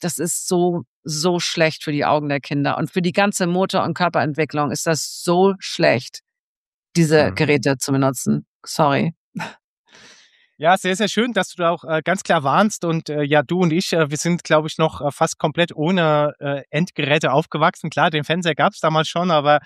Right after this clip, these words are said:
Speaker 2: es gab auch nur, äh, in meiner Kindheit drei Programme, die wir hatten <laughs> in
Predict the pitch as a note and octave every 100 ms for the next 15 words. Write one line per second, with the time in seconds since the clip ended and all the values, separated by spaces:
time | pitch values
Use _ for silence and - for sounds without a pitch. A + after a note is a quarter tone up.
0 | - - - - D#3 E3+ D#3 E3 D#3+ E3
1 | D#3+ D#3 D3+ D3+ C#3+ E3+ F3+ F3+ D#3+ D#3
2 | - - C#3 F3+ D#3+ - D3 G#3 G3+ G3
3 | F#3+ F3+ E3 G3 A#3 G3+ A#3+ - G3+ A3